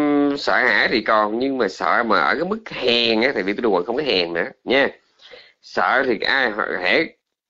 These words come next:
còn t-, tâm sân, chưa diệt tâm sân thì ai cũng có cái điểm để họ sợ, nhưng mà sợ nó có hai, sợ đương nhiên và sợ hèn hạ.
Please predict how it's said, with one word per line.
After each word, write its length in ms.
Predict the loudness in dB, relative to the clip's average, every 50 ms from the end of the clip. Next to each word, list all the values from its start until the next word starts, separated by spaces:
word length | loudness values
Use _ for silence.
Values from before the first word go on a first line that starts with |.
| _ _ _ _ _
còn 300 | 0 2 2 2 2 0
t-, 180 | -2 -6 -6 -4
tâm 280 | -4 -4 -2 -2 -4 -4
sân, 300 | -4 -2 -2 -2 -2 -6 -10 _ _ _ _ _ _ _ _ _ _ _
chưa 200 | -2 0 0 2 2
diệt 160 | 0 0 0 0
tâm 160 | -2 -2 0
sân 220 | 0 -2 -2 -2
thì 60 | -2 -2
ai 120 | -2 -2
cũng 140 | -4 -4 -6
có 80 | -6
cái 140 | -4 -4 -4
điểm 260 | -4 -2 -2 -2 -2 0 -2
để 80 | -2
họ 120 | -2 -2 -2
sợ, 420 | -4 -4 -4 -2 0 0 0 -2 -2
nhưng 160 | -2 -2 -2
mà 80 | -2 -4
sợ 280 | -4 -4 -2 -2 -2 0
nó 60 | 0
có 120 | 0 0
hai, 320 | 0 0 2 2 0 -2 -2 -8 -18 -20 -20 -20 _ _
sợ 300 | -8 -4 -2 0 0 0 0
đương 240 | 2 2 4 4 4
nhiên 360 | 4 6 6 4 4 4 2
và 120 | 2 2 2
sợ 180 | 0 0 -2
hèn 400 | 0 0 0 2 2 2 0 0
hạ. 460 | -2 -4 -4 -4 -2 -2 -2 -2 -2